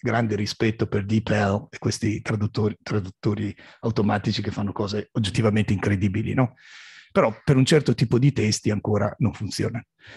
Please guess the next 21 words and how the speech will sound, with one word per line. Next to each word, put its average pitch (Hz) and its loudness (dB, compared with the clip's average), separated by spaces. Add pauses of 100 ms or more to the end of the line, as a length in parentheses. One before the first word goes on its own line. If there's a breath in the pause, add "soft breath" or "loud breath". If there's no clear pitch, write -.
(720 loud breath)
L'altra 170 4
immagine 160 6
è 127 2
naturalmente 123 4
Allen 131 6
Ginsberg, 113 -2 (180)
eh, 120 -10
seguito 117 -2
da 107 -4
Fernanda 117 -2
Pivano, 127 4
che 113 2
è 113 0
appunto 113 0
la, 101 -4
la 107 -6
grande 110 2
traduttrice 110 2
dei 107 -2
beat 110 -2
americani. 110 2